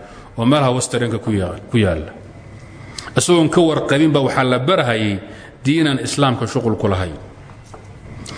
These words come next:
Macallimaduu arkaa markuu dhib qabsado, ayadoo sidii, sidii foosh xumayd ee saan ahayd tidhaahda.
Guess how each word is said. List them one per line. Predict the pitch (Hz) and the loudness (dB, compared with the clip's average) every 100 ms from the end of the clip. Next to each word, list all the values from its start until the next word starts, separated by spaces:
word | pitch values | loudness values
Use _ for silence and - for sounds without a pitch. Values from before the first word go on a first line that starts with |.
| - 135 | -2 0
Macallimaduu | 120 143 156 190 160 170 | 4 4 4 4 4 2
arkaa | 143 139 147 | 2 2 2
markuu | 180 151 170 | 2 4 2
dhib | 196 | 2
qabsado, | 160 123 - 127 117 90 - - - - | 0 0 0 0 0 -2 -8 -16 -20 -4
ayadoo | 135 175 165 151 | 0 2 4 2
sidii, | 135 185 160 143 143 - - - - - - - | 2 0 0 0 -2 -10 -16 -20 -20 -20 -20 -8
sidii | - 170 165 | -2 0 0
foosh | 127 - 160 - | -2 -2 -2 2
xumayd | 135 156 160 | 2 4 4
ee | 143 | 2
saan | - 147 127 | 2 0 0
ahayd | 113 110 107 - - - - | 0 0 -2 -8 -18 -16 -2
tidhaahda. | 123 117 104 110 | 0 2 0 0